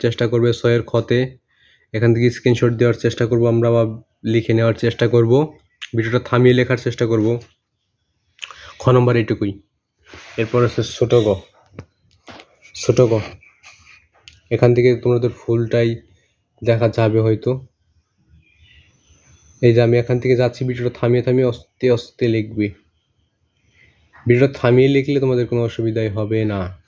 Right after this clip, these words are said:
এই যে এই পর্যন্ত, এই ফুল স্ক্রিনে দেখাই দিচ্ছি, দেখো। ভিডিওটা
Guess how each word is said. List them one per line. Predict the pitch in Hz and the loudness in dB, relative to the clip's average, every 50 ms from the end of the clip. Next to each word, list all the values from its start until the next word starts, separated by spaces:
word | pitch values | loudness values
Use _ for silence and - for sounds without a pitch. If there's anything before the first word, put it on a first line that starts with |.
| _ _ _ _ _ _ _ _ _ _ _ _ _ _ 110 | _ _ _ _ _ _ _ _ _ _ _ _ _ _ -4
এই | 107 | 0
যে | 110 110 | 0 2
এই | 107 107 | 2 0
পর্যন্ত, | 110 107 107 104 101 104 107 107 | 0 0 0 0 0 0 -2 -2
এই | 104 - | -2 -2
ফুল | - 113 107 107 | 0 2 2 2
স্ক্রিনে | - - - - 110 107 107 | 0 -2 -4 -4 -2 -2 -2
দেখাই | 104 107 107 104 | -2 -2 -2 -2
দিচ্ছি, | 98 - - - 107 110 | -4 -6 -8 -6 -4 -4
দেখো। | 101 - - - - - _ - - _ _ _ _ _ _ _ _ _ _ _ _ _ _ _ _ - - - - - _ _ | -4 -6 -8 -10 -10 -14 _ -20 -20 _ _ _ _ _ _ _ _ _ _ _ _ _ _ _ _ -20 -20 -20 -20 -20 _ _
ভিডিওটা | - 131 139 156 160 151 160 | 2 4 4 6 4 4 2